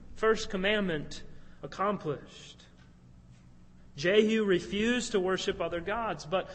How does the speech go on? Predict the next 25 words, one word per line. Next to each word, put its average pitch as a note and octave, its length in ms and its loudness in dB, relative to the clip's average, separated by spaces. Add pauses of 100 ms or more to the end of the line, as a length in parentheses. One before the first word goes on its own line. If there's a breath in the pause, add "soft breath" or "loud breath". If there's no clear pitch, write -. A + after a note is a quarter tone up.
(180 loud breath)
unfortunately, F3+ 840 0
the F#3 100 -2
story G#3+ 460 0
goes F3+ 260 -2
on. G#3 280 0
The E3+ 60 2
very G3+ 380 4 (240 loud breath)
next A3 380 0
verse F3+ 520 2
tells A3 360 2
us E3 160 0
Jehu F#3+ 640 2
did F3 280 4
not G3+ 500 0
turn A3 280 4
away F#3+ 500 6
from F3 200 -2
the E3+ 100 0
sins G3 460 2
of D3+ 100 -2
Jeroboam, E3+ 680 4
the C#3+ 100 0
son E3+ 420 -2
of C#3+ 180 -8
Nebat, D3+ 400 -4